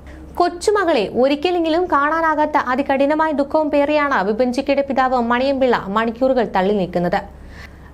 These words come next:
കഴിഞ്ഞ ഇരുപത് വർഷത്തോളമായി കുവൈറ്റിൽ ഡ്രൈവറായി ജോലി ചെയ്യുന്ന ഇദ്ദേഹം താമസ കുടിയേറ്റ രേഖാ പ്രശ്നം മൂലം കഴിഞ്ഞ മൂന്ന് വർഷമായി നാട്ടിൽ പോയിട്ടില്ല. ഒടുവിൽ കഴിഞ്ഞ ദിവസം ഷാർജയിൽ മകളുടെയും കൊച്ചുമകളുടെയും ദാരുണ മരണം അറിഞ്ഞതിൽ പിന്നെ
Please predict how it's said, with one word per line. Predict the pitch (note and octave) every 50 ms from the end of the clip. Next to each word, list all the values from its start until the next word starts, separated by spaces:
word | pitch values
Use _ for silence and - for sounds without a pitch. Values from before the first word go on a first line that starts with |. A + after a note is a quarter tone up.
| - - - -
കഴിഞ്ഞ | D4+ D4 D#4 E4 E4+ F#4
ഇരുപത് | F4 D4+ C#4+ D4 E4 E4 F4 F4+ F#4 F4+
വർഷത്തോളമായി | D4+ D#4 D4+ D4+ - E4 E4 E4 E4 E4 E4 D#4 C#4+ C#4+ C#4 D4
കുവൈറ്റിൽ | C#4+ D4 C4 C4 C#4 D4 D4+ D4 D#4 D#4 C#4+ A#3+
ഡ്രൈവറായി | B3 C4 C4 C#4 C#4+ D4 D4 D4+ D4
ജോലി | A#3 B3 C4+ C4+ C#4+ C#4+ D4
ചെയ്യുന്ന | D4 D4+ D4 D4 C#4 C#4
ഇദ്ദേഹം | C4+ C4 A#3+ C#4 C4+ B3+ G#3+ F3+ - - - - - A3+
താമസ | A3+ A#3 B3 C4+ C4+ C4+ -
കുടിയേറ്റ | C#4 - C4 B3+ B3 C4 C4+ C4 C#4
രേഖാ | C4 B3 B3 B3 - - C#4
പ്രശ്നം | C#4 - C4+ C4 C4 - C#4 B3+ B3+
മൂലം | C4 A#3 F3 - - - - - - - - - -
കഴിഞ്ഞ | A#3 A#3+ B3+ C4 C4
മൂന്ന് | A#3+ A#3+ B3+ C#4 D4 C#4+
വർഷമായി | B3 B3 B3+ B3 - - D#4+ C#4+ C#4+ D4 D4+
നാട്ടിൽ | B3+ B3 B3+ B3+ B3 C4 B3+
പോയിട്ടില്ല. | A#3+ - A3 G3 F#3+ G3 F3+ F#3 G3 - - - - - - - - - - - - -
ഒടുവിൽ | G#3 A3+ A#3+ A#3 B3 C4+
കഴിഞ്ഞ | C4 B3+ B3 B3+ C4 C#4
ദിവസം | C4+ C4+ C4+ C#4 C#4+ C4+
ഷാർജയിൽ | C4 - C#4 B3+ C4 C#4 B3+ C4+ B3+ F#3+ D#3 - -
മകളുടെയും | F#3+ G#3 A3 A3+ G#3+ B3+ C4 C#4 C4 C4+ C#4+ C#4
കൊച്ചുമകളുടെയും | C4+ C4+ C4 C4 - E4 D#4 D4+ C#4+ C#4+ C#4+ C4+ C#4 C4 A#3+
ദാരുണ | A3+ B3 B3 C4 C#4 C#4+ C#4+
മരണം | C4+ C4 B3+ C4 C4+ C4+ C4
അറിഞ്ഞതിൽ | B3+ B3+ B3 C4 C4 C#4
പിന്നെ | C4+ C4+ B3+ A3 F#3 D3 -